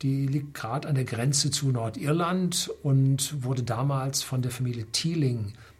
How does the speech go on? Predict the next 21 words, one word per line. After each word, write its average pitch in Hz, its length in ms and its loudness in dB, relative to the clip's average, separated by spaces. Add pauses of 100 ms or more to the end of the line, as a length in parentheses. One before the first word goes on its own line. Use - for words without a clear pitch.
(140)
betrieben. 175 720 2
Die 120 140 -2
hat 123 180 -6
dann 143 160 2
die 139 80 4
Brennerei, 120 680 -4 (960)
äh, 151 40 0
an 127 380 0
Jim 120 200 4
Beam 135 220 4
Brands 131 360 0
verkauft. - 640 -4 (640)
Und, 139 720 4
äh, 123 520 0 (640)
jetzt 131 280 -2
wird 135 140 2
also 123 240 -2
dieser 127 460 2 (280)
Whisky 131 400 2
unter, 135 520 4 (640)
äh, 123 60 -4